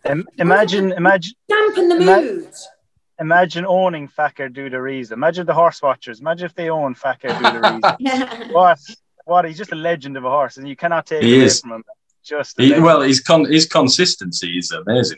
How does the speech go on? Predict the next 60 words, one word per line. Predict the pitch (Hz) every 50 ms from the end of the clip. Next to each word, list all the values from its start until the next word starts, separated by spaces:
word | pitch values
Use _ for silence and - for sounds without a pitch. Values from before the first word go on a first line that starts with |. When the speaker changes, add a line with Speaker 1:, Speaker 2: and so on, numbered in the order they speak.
| _ -
Speaker 3:
really, | 101 98 80 80 101
isn't | 107 107 101
it? | 85 85
And, | 107 117 131
um, | 139 143 147 147 139 - _
to | - - 156
be | 165 180
honest, | 202 226 - - - -
if | 131 123 123
you | 147 151 156
knew | 170 208 233 233
that | 180 131 -
he | 101 92
was | 90 - -
going | - 131 143 143 135 -
to | - -
Cheltenham, | - - 127 135 123 - - - - _ _ _ _ _ _ -
I, | 101 110 107 - - - _ _ _ -
which | 101 98 - -
you, | 95 90 82 - _ _ _
you | - 95
don't | 87 85 107 107 104 90 82
know | 82 82 80 80
at | 78 -
this | 80 - -
stage, | - - 73 78 80 80 -
'cause | 85 82
obviously | 87 85 82 82 80 80 - -
last | 82 85 85 - - -
year | 80 80 82
they | 80 78
did | - 82 - - -
skip | - - - 90 85 85 - 87
it, | 85 -
and | 76 80 80 82 - 80
his | 85 82 82 85
entry | 85 87 85 82 - - 85
record | 82 87 82 - - 85 82 78 78 -
and | _ -
things | - 85 85 82 82
might | 90 90 90 90 82 -
mean | 85 85 85 80 82 85
that. | 85 - - - - - - - _
But | - 110 123
if | 123 117
you | 120 123 131
knew | 139 151 151 139 113
that | 113 107
he | 104 101
would | 104 113 117 113 -
go | 92 85 80 80
there, | 73 69 69 76 95 - _ _ _ - - - _ _ _ _ -
f-, | - - - - -
um, | - 101 104 104 107 104 104 101 104 - - _ _ _ _ _ _ _ -
seven | - - 151 147 139 127 113
to | 104 110 107
one | 107 107 104 98
probably | 104 104 101 101 92 85 92 90
wouldn't | 92 101 95 92 85 -
be, | 101 95 92 90 87 -